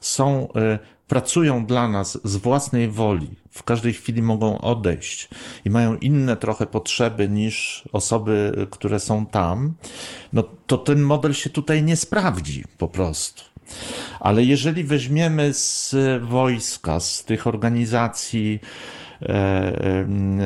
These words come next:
właśnie para-, jakichś tam paramilitarnych, e, sposoby budowania motywacji, sposoby utrzymywania morale, e, i funkcjonowania w trudnych,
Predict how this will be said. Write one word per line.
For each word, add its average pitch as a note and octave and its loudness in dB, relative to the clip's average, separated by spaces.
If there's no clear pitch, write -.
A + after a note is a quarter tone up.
właśnie G#2+ 0
para-, G#2 0
jakichś G#2 0
tam F2+ 0
paramilitarnych, F#2 0
e, F2+ 0
sposoby B2+ 0
budowania A#2 2
motywacji, A2 -2
sposoby A2 -4
utrzymywania A2 0
morale, G#2+ 0
e, F#2 2
i - -6
funkcjonowania A2 0
w - -10
trudnych, G#2 -2